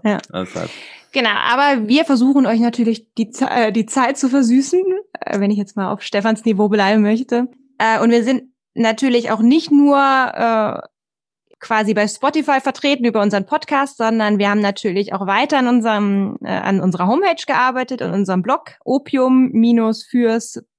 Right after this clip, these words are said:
Speaker 1: volk com. Da sind auch schon zwei Artikel jetzt erschienen und jetzt werden wir für die neue Podcast-Folge auch einen dritten Artikel schreiben.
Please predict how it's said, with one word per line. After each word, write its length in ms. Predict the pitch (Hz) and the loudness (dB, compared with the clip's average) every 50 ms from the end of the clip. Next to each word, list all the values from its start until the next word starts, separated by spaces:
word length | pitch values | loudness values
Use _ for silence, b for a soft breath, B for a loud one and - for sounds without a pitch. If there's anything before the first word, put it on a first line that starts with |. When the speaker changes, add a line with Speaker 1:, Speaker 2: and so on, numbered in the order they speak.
| _ - 233 226 220 208 190 202 202 - - | _ -2 0 2 2 2 0 -2 -4 -6 -6
Speaker 1:
volk 340 | - 226 220 220 220 - - | -2 -2 -2 -2 -4 -8 -8
com. 520 | - 202 180 180 175 - - - - 302 392 466 480 466 b b b b b b b b b b _ | -6 -4 -4 -4 -6 -10 -10 -4 -2 -2 -2 -2 -6 -10 b b b b b b b b b b _
Da 200 | - 226 226 226 | -2 -2 0 0
sind 240 | 208 240 247 247 - | 0 0 0 0 0
auch 220 | - - 226 226 220 | 0 0 -2 -2 -4
schon 540 | - - 226 214 214 214 208 208 202 - - - _ _ | -6 -6 -4 -2 -2 0 -2 -2 -4 -6 -8 -14 _ _
zwei 280 | - - - 247 277 277 | -12 -4 -2 0 0 0
Artikel 320 | 285 285 294 285 285 277 | 0 -2 -2 -2 -2 -2
jetzt 200 | 262 254 247 254 | -2 -2 -2 -2
erschienen 680 | 233 226 196 - - 294 285 294 285 285 285 277 277 | -2 -4 -4 -2 0 2 2 4 4 4 4 2 2
und 160 | 277 208 214 | 0 0 -2
jetzt 340 | 208 214 214 214 - - - | -2 -4 -4 -6 -10 -12 -8
werden 220 | 208 208 208 214 208 | -4 -4 -2 -2 -2
wir 160 | 202 202 202 | -2 -4 -6
für 300 | - - 208 202 196 190 | -6 -6 -4 -4 -4 -2
die 100 | 190 185 | -4 -2
neue 240 | 190 214 233 233 226 | -2 -2 -2 -2 -4
Podcast-Folge 800 | 233 - 240 233 233 - 233 202 202 - - 220 196 196 190 185 | -4 -6 -6 -6 -6 -6 -6 -6 -6 -6 -6 -4 -4 -4 -4 -4
auch 80 | 185 | -6
einen 220 | 190 - 185 185 185 | -6 -6 -8 -8 -6
dritten 260 | 220 294 339 330 269 | -6 -6 -4 -2 -2
Artikel 340 | 240 240 - 254 233 233 226 | -4 -4 -4 -6 -6 -6 -6
schreiben. 540 | - - - 202 202 202 196 202 208 196 | -6 -6 -4 -2 -2 0 -2 -2 -4 -6